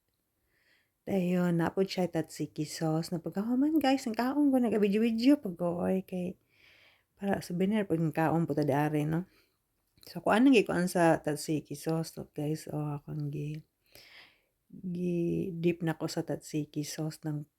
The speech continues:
pork. Akong giunag kaon na pork souvlaki na siya. So, kung mag-crave ko og Greek food, moanha na lang jud ko sa syudad,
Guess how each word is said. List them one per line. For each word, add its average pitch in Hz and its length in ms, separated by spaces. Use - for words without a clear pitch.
pork. 175 320
Akong 170 160
giunag 156 400
kaon 156 400
na 160 140
pork 156 240
souvlaki 156 640
na 156 160
siya. 165 320
So, 190 320
kung 196 160
mag-crave 214 720
ko 226 240
og 180 880
Greek 185 400
food, 165 800
moanha 170 560
na 170 160
lang 165 240
jud 165 240
ko 165 80
sa 185 160
syudad, 160 640